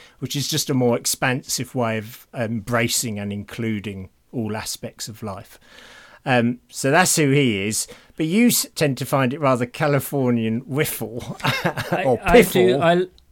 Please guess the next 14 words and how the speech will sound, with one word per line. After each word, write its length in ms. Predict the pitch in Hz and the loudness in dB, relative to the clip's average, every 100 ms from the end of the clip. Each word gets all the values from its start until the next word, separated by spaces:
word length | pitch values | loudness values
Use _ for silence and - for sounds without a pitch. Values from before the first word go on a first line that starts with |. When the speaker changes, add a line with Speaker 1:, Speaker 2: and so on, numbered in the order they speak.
| - | -2
Speaker 2:
listen, 400 | 180 170 156 143 | -2 0 -4 -4
I 380 | 156 156 156 156 | -4 -2 -2 -2
admire 520 | 156 165 165 165 156 | -4 0 2 2 2
him 200 | 147 139 | 0 -2
a 40 | |
lot 260 | 135 135 127 | 0 0 -2
and 80 | 127 | -4
admire 440 | 127 131 139 147 | -6 -6 -4 -2
his 240 | 143 135 - | -2 -2 -2
work. 360 | 135 127 - | -2 -2 -6
I 100 | 123 | -8
just 240 | 120 139 - | -8 -8 -10
think 200 | 131 - | -12 -8
sometimes 640 | 147 120 135 127 127 - | -10 -8 -6 -6 -8 -12